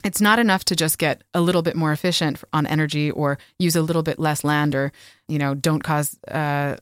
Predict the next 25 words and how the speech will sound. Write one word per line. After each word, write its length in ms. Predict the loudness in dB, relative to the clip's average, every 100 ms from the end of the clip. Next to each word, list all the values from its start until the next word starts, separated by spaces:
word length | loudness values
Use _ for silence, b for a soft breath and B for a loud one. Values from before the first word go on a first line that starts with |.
| -14 _
as 160 | -6 -2
much 200 | -4 0
biodiversity 600 | 0 0 0 -2 -2 -4
damage. 360 | -4 -2 -2
We 100 | -2
really 220 | 0 2 0
have 200 | -2 -2
to 100 | -2
make 160 | -2
sure 320 | 0 0 0 -2 B B
that 140 | -4 -2
these 160 | -2
key 240 | -2 -4 -4
tipping 380 | -2 0 0 0
points 360 | 0 -2 -2
for 120 | -4
some 180 | -2 0
of 60 | -2
these 160 | -2
main 180 | 0 0
systems 540 | -2 -2 -2 -2 -4 -2
are 300 | 0 0 -2 b b -4
kept 220 | -4 -2
on 180 | 0 0
budget. 460 | 0 -2 -4 -8